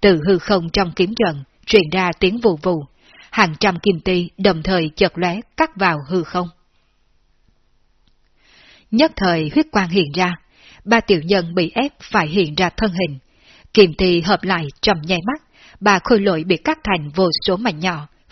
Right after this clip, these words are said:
phảng phất đã bị phá hủy. Đám người Lôi Lang và Chu Nho đứng xem cũng đã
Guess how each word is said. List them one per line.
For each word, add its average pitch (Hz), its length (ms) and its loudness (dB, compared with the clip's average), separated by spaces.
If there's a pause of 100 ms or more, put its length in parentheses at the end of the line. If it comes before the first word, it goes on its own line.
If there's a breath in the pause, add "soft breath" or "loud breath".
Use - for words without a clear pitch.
phảng 170 200 0
phất 302 240 -4 (260)
đã 190 180 2
bị 165 240 -2 (140)
phá 190 100 -2
hủy. 180 340 -4 (800 soft breath)
Đám 185 240 0
người 208 140 2 (120)
Lôi 180 180 2
Lang 170 280 -2
và 180 120 2
Chu 185 220 -2
Nho 170 300 -2 (120)
đứng 190 180 0
xem 180 360 -6 (260)
cũng 185 180 4
đã 180 140 0